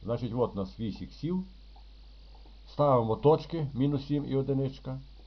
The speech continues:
Нерівність строга, строга нерівність. Значить, що ми? Ці... Точки виколюємо, не заф-, не замальовуємо. Значить, тут буде мінус сім, ну а одиничка більша, значить, буде правіше. Значить, тут буде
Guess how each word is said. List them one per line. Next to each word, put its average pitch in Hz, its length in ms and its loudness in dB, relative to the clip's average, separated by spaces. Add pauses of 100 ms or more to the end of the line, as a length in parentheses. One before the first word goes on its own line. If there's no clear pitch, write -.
(120)
Нерівність 131 500 2
строга, 120 600 2 (340)
строга 113 300 0
нерівність. 131 500 -6 (260)
Значить, 113 280 -2
що 120 220 2
ми? 87 160 -2 (480)
Ці... 127 320 0 (420)
Точки 143 500 -2 (160)
виколюємо, 104 640 0
не 107 140 0
заф-, 135 340 -4
не 117 180 0
замальовуємо. 104 720 -2
Значить, 117 300 -4
тут 139 160 0
буде 107 240 -2
мінус 131 340 -2
сім, 185 220 0 (840)
ну 117 140 -2
а 123 160 4
одиничка 123 560 0
більша, 175 340 -2
значить, 104 300 -4
буде 135 180 -2
правіше. 104 520 -4
Значить, 101 320 -10
тут 185 180 -4
буде 92 300 -6